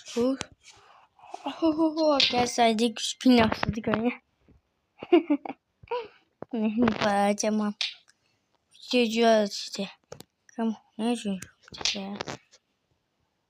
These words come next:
Siz.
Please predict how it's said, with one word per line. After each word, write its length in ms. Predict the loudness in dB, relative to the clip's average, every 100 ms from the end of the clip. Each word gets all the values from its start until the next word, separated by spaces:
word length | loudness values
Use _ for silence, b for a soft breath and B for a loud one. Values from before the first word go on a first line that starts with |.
| _ _ _ _ _ _ _ _ -8 -8 -8 _ _ _ _ _ _ _ _ _ _ _ _ _
Siz. 560 | -20 -12 -12 -12 -20